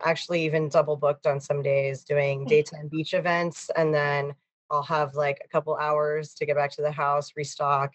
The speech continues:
Speaker 1: and then do, um, an, a nighttime event. I'm doing, um, yeah, there's a, there's a group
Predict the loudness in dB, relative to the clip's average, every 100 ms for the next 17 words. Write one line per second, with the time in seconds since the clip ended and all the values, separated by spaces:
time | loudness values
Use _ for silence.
0 | -6 -4 -4 -2 0 2 0 -2 -10 _
1 | _ _ -2 0 0 -2 -2 -4 0 0
2 | 0 -2 -6 -6 -10 -10 -8 -6 -2 0
3 | 0 -4 -8 -14 -20 _ _ _ _ -4
4 | -2 0 0 0 0 -2 0 0 -2 -2
5 | -2